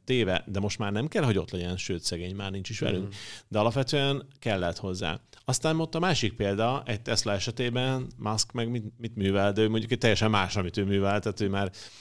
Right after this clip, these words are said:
Speaker 1: ő már egy egész, ö, nem is tudom, minek nevezem, amit ő csinál, már itt, <laughs> a Twitterrel, a, a, a, a SpaceX-el, meg a Teslával, tehát ez már, ez már egy teljesen más kategória.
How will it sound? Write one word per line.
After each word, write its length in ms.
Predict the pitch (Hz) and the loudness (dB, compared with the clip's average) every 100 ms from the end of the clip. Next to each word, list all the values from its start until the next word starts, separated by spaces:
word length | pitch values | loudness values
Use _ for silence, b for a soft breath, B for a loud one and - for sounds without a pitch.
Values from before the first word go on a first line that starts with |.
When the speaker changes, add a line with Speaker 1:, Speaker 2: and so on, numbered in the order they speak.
| B B | B B
Speaker 1:
ő 100 | - | -6
már 140 | 101 98 | -2 0
egy 120 | 101 | 2
egész, 360 | 98 92 - 107 | 2 0 -2 -2
ö, 320 | 98 98 98 | -2 0 -2
nem 120 | 95 | -4
is 60 | 87 | -6
tudom, 220 | 92 85 | -6 -6
minek 240 | 95 90 - | -6 -6 -4
nevezem, 320 | 90 85 90 | -4 -2 -4
amit 220 | 90 90 | -4 -4
ő 80 | 90 | -4
csinál, 360 | - 92 90 | -4 -4 -2
már 180 | 95 95 | -2 -4
itt, 100 | 92 | -2
<laughs> 340 | 120 110 104 156 | 0 2 2 2
a 100 | 147 | 4
Twitterrel, 600 | 135 - 117 101 101 92 | 4 6 8 8 8 6
a, 180 | 131 113 B B 139 - | 4 2 B B -6 2
a, 340 | 107 101 98 | 4 4 0
a, 260 | 101 87 101 | -2 -2 -2
a 40 | |
SpaceX-el, 720 | 95 - 131 117 107 - 104 101 | -2 4 4 4 2 0 -2 -2
meg 120 | 92 | -4
a 40 | |
Teslával, 460 | - 120 113 104 107 | -2 0 0 0 -2
tehát 160 | 107 107 | -2 -2
ez 100 | 101 | 0
már, 220 | 107 - | 0 2
ez 120 | 101 | 2
már 140 | 107 | 4
egy 80 | 104 | 2
teljesen 360 | - 104 - 98 | 4 2 4 2
más 300 | 98 92 - | 0 0 0
kategória. 640 | 101 107 101 107 120 117 | -2 0 2 4 4 2